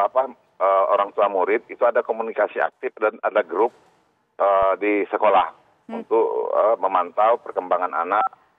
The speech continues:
Speaker 1: supaya, eh, terjalin kerjasama antara, eh, pihak sekolah dan,
Speaker 2: Ya.
Speaker 1: eh, wali murid. Begitu, Mbak
Speaker 2: Ya,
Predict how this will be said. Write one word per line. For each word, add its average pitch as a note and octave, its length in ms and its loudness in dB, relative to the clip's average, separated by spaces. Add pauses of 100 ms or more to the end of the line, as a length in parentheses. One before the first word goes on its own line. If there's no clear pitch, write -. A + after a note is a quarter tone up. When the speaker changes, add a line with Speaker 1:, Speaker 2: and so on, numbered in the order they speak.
(360)
Speaker 1:
supaya, G2 480 0
eh, F#2+ 540 2 (100)
terjalin G2+ 400 0
kerjasama G2 480 0
antara, F#2+ 480 0
eh, F2 200 0 (120)
pihak F2+ 160 -4
sekolah F#2+ 320 2
dan, F2+ 320 0
Speaker 2:
Ya. - 80 -20 (400)
Speaker 1:
eh, F2 240 2
wali F#2+ 240 2
murid. F2+ 320 -2
Begitu, G2 640 0
Mbak E2 160 0
Speaker 2:
Ya, - 80 0